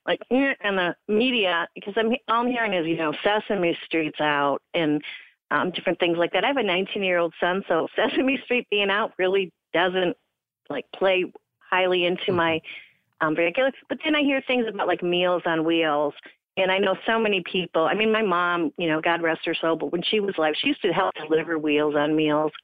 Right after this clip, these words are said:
Speaker 1: or Meals on Wheels. And I know that that's, like, a, like, more than just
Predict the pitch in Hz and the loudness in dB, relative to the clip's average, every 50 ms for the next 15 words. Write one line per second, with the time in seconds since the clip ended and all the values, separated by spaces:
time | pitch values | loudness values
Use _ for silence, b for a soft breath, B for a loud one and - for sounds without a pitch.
0 | - - - 156 165 170 165 165 156 147 151 156 156 151 156 151 156 156 - B | -8 -2 0 2 2 2 2 2 0 0 0 0 2 2 2 0 0 -2 -4 B
1 | B B B B B B B B B - - 240 262 269 277 277 262 254 247 214 | B B B B B B B B B -4 -2 0 2 2 2 2 2 0 0 0
2 | - 214 208 202 202 - - 175 175 - - - _ _ _ _ _ _ - - | 0 -2 0 -2 -4 -6 -4 -4 -4 -4 -6 -8 _ _ _ _ _ _ -4 -4
3 | 196 180 185 196 208 214 226 226 226 226 220 185 196 190 175 185 175 | -2 -2 0 0 2 4 4 4 4 2 0 0 -2 -2 -2 -6 -8